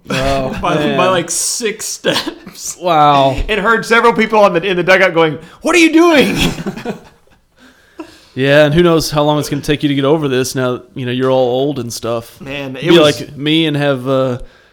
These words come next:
Speaker 1: the ankle sprain that I spent the last six months of two thousand sixteen recovering from.
Speaker 3: Yeah.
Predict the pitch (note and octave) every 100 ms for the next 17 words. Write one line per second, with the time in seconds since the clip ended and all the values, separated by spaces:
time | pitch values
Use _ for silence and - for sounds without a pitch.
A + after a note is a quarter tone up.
0 | _ B2+ B2+ C3 D3 C#3+ C3+ - - C3
1 | C3 B2+ B2+ B2+ - C#3 B2 - B2 C3+
2 | C3 C3+ C3+ - - - D3 - C#3 C#3
3 | C#3 C#3 A#2+ C#3+ C#3+ C#3+ C#3 B2 C#3+ -
4 | - D3 D3+ C3 B2 C3 B2 B2 A#2+ A#2
5 | A#2+ B2+ C#3+ - A#2 A#2 A#2+